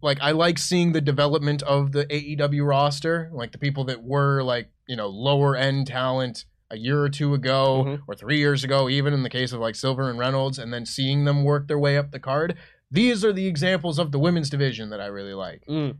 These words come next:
Speaker 1: Jamie Hayter, Willow Nightingale. I don't know if Jamie Hayter is gonna turn babyface at a certain point or if she's gonna be a heel. I think she's great either way. But these two can be your top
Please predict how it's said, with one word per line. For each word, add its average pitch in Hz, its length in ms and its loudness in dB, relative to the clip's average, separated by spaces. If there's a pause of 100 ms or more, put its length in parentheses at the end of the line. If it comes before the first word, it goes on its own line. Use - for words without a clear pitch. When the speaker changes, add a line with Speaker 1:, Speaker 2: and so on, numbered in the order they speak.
Speaker 1:
Jamie 185 340 2
Hayter, 196 500 2 (160)
Willow 180 240 4
Nightingale. 131 580 0
I - 80 -4
don't 165 100 2
know 226 120 4
if 202 80 -2
Jamie 202 240 0
Hayter 185 240 0
is 151 140 -2
gonna 165 200 2
turn 165 300 2
babyface 180 580 0
at 180 80 -6
a 170 40 -6
certain 185 280 -4
point 185 260 0
or 147 100 0
if 135 40 -2
she's 139 160 -4
gonna 147 160 -2
be 135 180 -4
a 127 60 -4
heel. 131 240 -2
I 135 100 2
think 127 140 -2
she's 110 160 -14
great 120 300 -4
either 117 180 -8
way. 123 300 -2 (260)
But 135 180 -6
these 277 460 -2
two 240 320 0
can 185 200 -2
be 214 240 0
your 190 160 2
top 208 360 0